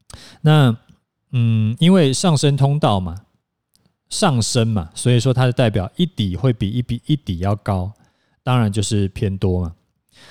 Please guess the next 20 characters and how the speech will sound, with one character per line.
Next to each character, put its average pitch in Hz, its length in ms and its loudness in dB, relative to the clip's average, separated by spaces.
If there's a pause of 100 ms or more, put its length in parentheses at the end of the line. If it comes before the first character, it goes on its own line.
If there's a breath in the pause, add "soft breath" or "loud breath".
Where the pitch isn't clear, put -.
那 175 100 2
只 127 180 0
是 165 80 6
说 170 220 4
这 180 100 -2
个 139 80 2
是 127 140 -2
到 127 240 2
今 135 300 -2
天 135 260 0
为 101 160 2
止 101 180 -6
的 87 140 -6
看 104 220 -2
法， 90 200 -10 (360 soft breath)
就 135 100 2
是 139 60 6
如 139 260 6
果 113 280 2
啊， 87 180 -10